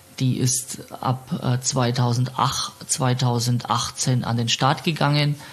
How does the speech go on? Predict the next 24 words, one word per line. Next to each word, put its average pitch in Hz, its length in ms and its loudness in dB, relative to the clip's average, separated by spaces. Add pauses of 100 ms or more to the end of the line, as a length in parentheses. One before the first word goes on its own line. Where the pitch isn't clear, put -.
(640)
Ähm, 120 680 2
wir 139 200 0
haben 123 140 2
uns 131 140 2
hier 135 160 0
in 127 100 6
Nürnberg 165 500 4
beworben 131 600 2
und 127 240 0
haben 120 260 0
hier 123 160 2
den 123 140 0
Zuschlag 135 460 0
bekommen. 127 500 2 (640)
Das 127 200 0
wird 135 160 0
finanziert 135 520 2
aus 127 180 0
Mitteln 131 380 2
des, 127 300 -2
äh, 123 280 -2
Sozialministeriums 143 1000 2
in 120 180 0
Berlin. 196 420 2